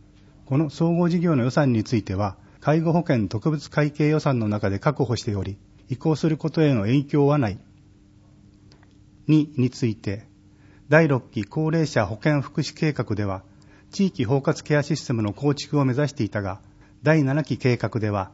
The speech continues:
上位計画である三郷市地域福祉計画を踏まえ、地域包括ケアシステムの進化推進とした。新規の地域密着型サービス、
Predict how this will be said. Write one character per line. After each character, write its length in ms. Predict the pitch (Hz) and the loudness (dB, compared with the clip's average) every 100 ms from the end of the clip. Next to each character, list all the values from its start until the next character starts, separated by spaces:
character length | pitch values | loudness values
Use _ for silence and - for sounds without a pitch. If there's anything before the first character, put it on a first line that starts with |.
| - | -6
上 260 | 113 156 170 | 0 2 2
位 60 | |
計 200 | 170 160 | 2 0
画 220 | 143 - | 0 -2
で 160 | 104 101 | -2 -2
あ 60 | 98 | -4
る 120 | 95 - - - - - | -8 -14 -20 -20 -10 -6
三 80 | 123 | 0
郷 260 | 165 180 | 0 0
市 220 | - 104 | -2 -4
地 180 | - 175 | -2 -4
域 180 | 165 117 | -2 -4
福 180 | - 139 | -4 -8
祉 140 | - | -4
計 140 | 160 151 | -2 -2
画 120 | 131 120 | -2 -2
を 80 | 104 | -2
踏 60 | 107 | -2
ま 160 | 107 | -4
え、 180 | 92 - - - - - | -4 -10 -20 -20 -20 -8
地 160 | - 185 | -2 -2
域 280 | - 123 139 | 0 -2 2
包 140 | 147 | 0
括 240 | 156 151 | 0 -2
ケ 120 | - 151 | 0 0
ア 60 | |
シ 140 | 143 147 | 0 -4
ス 80 | |
テ 120 | - 110 | -2 -2
ム 80 | |
の 140 | 104 120 | -2 -6
進 220 | - 175 | -4 -2
化 200 | 151 120 - | -2 -6 -4
推 200 | 156 147 | -4 -2
進 200 | 143 127 | -2 -4
と 160 | 127 | -4
し 80 | - | -6
た。 180 | 107 - - - _ - - - - | -8 -10 -16 -20 _ -20 -20 -20 -10
新 240 | - 202 | -2 -2
規 140 | 196 135 | 2 0
の 100 | 107 | 0
地 160 | 170 | -2
域 160 | 170 123 | 0 0
密 160 | 113 - | -2 -2
着 220 | 135 151 | -2 0
型 180 | 143 139 | -2 0
サ 160 | 143 | 0
ー 40 | 127 | 0
ビ 100 | 98 | -4
ス、 220 | - | -10